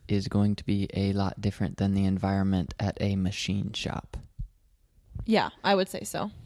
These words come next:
Speaker 1: And the environment in a, in a condo in the ghetto is going to be a lot different from the environment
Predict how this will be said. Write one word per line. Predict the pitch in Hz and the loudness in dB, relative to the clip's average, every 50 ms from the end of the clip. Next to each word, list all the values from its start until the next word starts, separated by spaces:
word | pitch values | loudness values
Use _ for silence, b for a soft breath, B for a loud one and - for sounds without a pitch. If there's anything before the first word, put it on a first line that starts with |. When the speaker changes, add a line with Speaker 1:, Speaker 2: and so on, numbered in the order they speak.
| - - | -4 2
Speaker 1:
And | 113 113 110 104 92 - - | 2 4 4 4 2 0 -4
the | 113 113 117 113 | 0 4 4 4
environment | 107 107 104 113 117 117 120 117 113 110 110 104 - - | 4 4 4 4 4 4 4 4 4 4 4 2 0 0
in | - 110 107 104 | 2 4 4 6
a, | 101 101 101 101 101 101 101 98 - - - | 4 4 4 4 2 2 0 -2 -4 -6 -2
in | 98 104 98 98 | 0 0 2 4
a | 92 95 - - | 2 0 0 -2
condo | - - 110 110 110 110 104 104 101 101 101 101 98 - | -4 -2 0 2 2 4 4 4 4 4 4 4 2 2
in | - 104 101 98 | 2 2 2 4
the | 95 | 2
ghetto | 95 92 101 98 98 92 90 92 90 - | 2 2 2 2 4 4 4 2 2 0
is | - 92 95 101 | 0 -4 -4 0
going | - 92 95 95 92 | 2 2 2 2 2
to | - - | 0 -2
be | 98 98 | 0 0
a | 98 95 | 0 0
lot | 95 92 92 - - - | 0 0 -2 -2 -2 -2
different | 104 - - - 101 92 - - | -4 -4 0 0 -2 -2 -2 -4
from | - 104 101 98 | -2 0 2 2
the | 98 98 | 2 2
environment | - - 98 95 101 98 101 101 95 95 95 92 95 87 - - - | 0 0 -2 -2 0 0 0 2 2 2 2 0 0 -2 -4 -10 -16